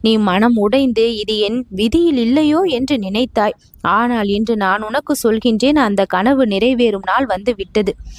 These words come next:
நீ சந்திக்க போகின்ற அந்த மகிழ்ச்சி உனக்கு முன்னே எந்த நாளும் நடந்தில்லாத அளவிற்கு பெரியது. உன்னை வியப்பில் ஆழ்த்தக்கூடியது. நீ எதிர்பார்க்காத வேளையில் உன்னிடம் வந்து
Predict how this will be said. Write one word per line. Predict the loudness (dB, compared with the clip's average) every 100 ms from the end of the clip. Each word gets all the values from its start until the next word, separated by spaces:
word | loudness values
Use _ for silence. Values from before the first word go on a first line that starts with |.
| -20 -10 0
நீ | 2
சந்திக்க | 2 2 2 0 0 -2
போகின்ற | 0 0 2 -2 0 -2
அந்த | -2 -2
மகிழ்ச்சி | -2 0 -2 -2 -6 -6 -16 -4
உனக்கு | 0 2 2 0
முன்னே | -2 0 0 2 0
எந்த | 0 -2 0 0
நாளும் | 2 2 2 0
நடந்தில்லாத | 0 2 2 0 2 2 2
அளவிற்கு | 2 2 2 0 -2 -2
பெரியது. | -2 0 2 0 -2 -8 -16 -20 -4
உன்னை | 0 2 2 0
வியப்பில் | 0 0 0 0 0
ஆழ்த்தக்கூடியது. | 2 2 0 0 -2 0 0 0 0 -6 -12 -12
நீ | -2 2 2
எதிர்பார்க்காத | 2 0 -2 -2 0 0 2 2
வேளையில் | 2 2 0 0 -2
உன்னிடம் | -2 -2 0 0
வந்து | 0 0 -2